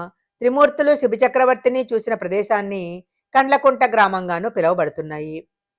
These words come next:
ఈ మూడు గ్రామాలు కూడా చేజర్లకు సమీపంలో ఉన్నాయి. వేటగానితో తరమబడిన పావురము శిబిచక్రవర్తి శరణుజొచ్చింది.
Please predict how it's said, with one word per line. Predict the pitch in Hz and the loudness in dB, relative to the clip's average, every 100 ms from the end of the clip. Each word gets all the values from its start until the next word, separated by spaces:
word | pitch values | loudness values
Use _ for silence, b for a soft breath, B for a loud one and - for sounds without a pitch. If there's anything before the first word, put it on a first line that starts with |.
| _ - | _ -6
ఈ | 254 | -2
మూడు | 262 269 285 | 4 4 6
గ్రామాలు | 277 262 262 269 | 4 4 4 4
కూడా | 277 233 233 | 4 2 0
చేజర్లకు | 226 202 208 220 226 | 0 0 0 -2 -4
సమీపంలో | 220 175 196 202 151 156 | -6 -4 -4 -4 -6 -4
ఉన్నాయి. | 196 170 160 160 165 175 _ _ _ _ - | -4 -6 -10 -10 -12 -14 _ _ _ _ -2
వేటగానితో | 202 220 262 277 269 285 277 | 2 2 2 2 2 2 2
తరమబడిన | 247 226 220 220 214 | 2 2 2 2 0
పావురము | 208 170 175 220 202 175 170 180 _ _ _ | 0 0 2 0 -2 -4 -8 -12 _ _ _
శిబిచక్రవర్తి | 226 240 269 269 254 233 - | -6 0 0 2 4 2 2
శరణుజొచ్చింది. | 208 170 160 214 202 - 160 160 | -2 0 0 -2 -4 -6 -10 -8